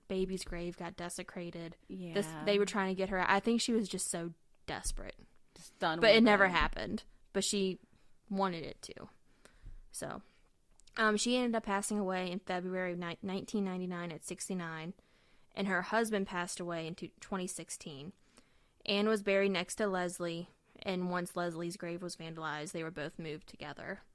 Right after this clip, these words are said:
Speaker 2: Oh, good.
Speaker 1: at an undisclosed location. Um, unfortunately, the whole family was kinda upset that Leslie's killers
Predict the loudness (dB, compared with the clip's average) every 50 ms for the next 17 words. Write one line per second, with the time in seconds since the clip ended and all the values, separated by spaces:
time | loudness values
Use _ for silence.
0 | -20 -20 _ _ -8 -4 -4 -4 -4 -2 0 2 2 4 2 2 0 -2 -4 -8
1 | -10 -8 -10 -10 -10 -10 -12 -14 -14 -14 -14 -12 -12 -12 -12 -14 -16 -18 _ _
2 | _ _ _ -20 _ -8 -6 -6 -6 -6 -10 -14 -16 -18 -20 -20 -20 -20 -20 _
3 | _ -10 -8 -6 -6 -6 -8 -8 -10 -12 -14 -14 -16 -20 _ _ _ _ -20 _
4 | _ _ _ _ _ _ _ _ _ _ -20 -20 -20 _ _ _ _ -12 -4 -2
5 | -2 -2 2 4 4 4 4 4 2 2 4 4 4 2 0 -2 -4 -6 -10 -20
6 | -20 _ _ _ _ _ _ _ _ _ _ _ _ _ _ _ _ -20 -12 -6
7 | -4 0 2 2 2 0 -2 -2 -2 -2 -2 -4 -4 -6 -4 -4 -4 -2 -4 -4
8 | -6 -6 -6 -4 -2 -4 -4 -4 -4 -4 -4 -4 -6 -6 -4 -2 -2 -2 -2 -2
9 | -2 -4 -4 -6 -6 -6 -4 -2 -2 -2 -4 -4